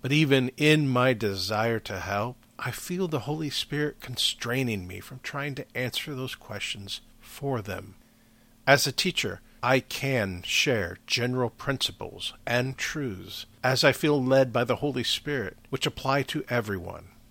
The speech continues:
If the answer to someone's question comes directly out of the Scriptures,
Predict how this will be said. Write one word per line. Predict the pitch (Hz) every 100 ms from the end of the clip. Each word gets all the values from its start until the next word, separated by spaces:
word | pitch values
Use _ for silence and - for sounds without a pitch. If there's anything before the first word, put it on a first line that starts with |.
| - - - - - - - -
If | 143
the | 147 147
answer | 151 165 - 113
to | 104
someone's | - 135 120 -
question | - - 131 - 104
comes | - 143 127 -
directly | 120 117 120 131 - 104 -
out | 110 110
of | 101
the | 104
Scriptures, | - 123 110 - - -